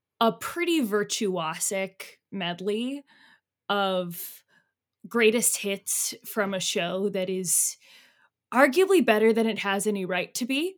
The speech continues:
<laughs> Um, the, I, I think that, uh, Not Just for Gays Anymore is, in, in my opinion, the strongest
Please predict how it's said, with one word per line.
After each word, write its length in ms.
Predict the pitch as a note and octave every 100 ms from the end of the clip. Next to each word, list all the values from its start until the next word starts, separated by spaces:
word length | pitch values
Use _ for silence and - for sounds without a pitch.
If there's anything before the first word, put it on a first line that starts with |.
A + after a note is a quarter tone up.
| _ -
<laughs> 80 | - - - - - - - - A#3+ B3
Um, 400 | A3 G3+ G3 - - - - -
the, 300 | G#3+ A#3 - G#3
I, 180 | A3+ -
I 120 | A3
think 280 | A3+ C#4 -
that, 220 | G#3 D#3+ -
uh, 260 | G3+ G3 F3+
Not 200 | F3 G#3+
Just 180 | A#3+ -
for 80 | G#3
Gays 280 | F#3 F#3 F#3+
Anymore 340 | F#3 F3 E3+
is, 460 | E3+ E3 - - - _ _ _ _ _
in, 160 | B3+ B3
in 200 | A#3+ B3
my 180 | A3+ A3+
opinion, 520 | A3+ G#3+ G#3 G3+ F#3+
the 160 | F3 G3+
strongest 1000 | - G3+ F#3 F#3+ F#3 F3+ - - - -